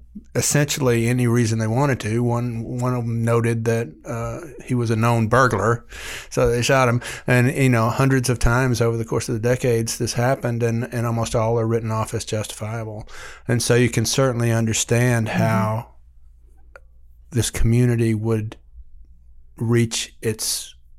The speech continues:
Speaker 1: end. I mean, reach, uh, would have, will have had enough. And, um, and that's the context we come into that spot. And that's, you know, in some ways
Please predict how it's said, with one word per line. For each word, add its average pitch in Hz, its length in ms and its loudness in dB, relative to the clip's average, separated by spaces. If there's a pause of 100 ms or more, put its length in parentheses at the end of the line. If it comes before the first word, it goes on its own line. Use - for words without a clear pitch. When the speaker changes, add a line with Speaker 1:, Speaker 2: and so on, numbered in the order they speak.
(760)
Speaker 1:
end. 101 500 -4
I 110 80 -6
mean, 110 200 -4
reach, 113 400 -4
uh, 117 220 -8 (280)
would 117 180 0
have, 117 160 -2
will 110 140 -2
have 110 100 -4
had 117 160 -6
enough. 113 480 -8
And, 110 180 -8 (520)
um, 110 360 2 (220)
and 113 160 6
that's 113 220 2
the - 60 -4
context 113 540 0
we 117 80 0
come 113 240 0
into 113 240 0
that 120 260 0
spot. 131 600 0
And 113 240 -2
that's, - 400 -4 (120)
you 131 120 0
know, 120 140 -2
in 127 60 -2
some 123 180 -2
ways 120 260 -4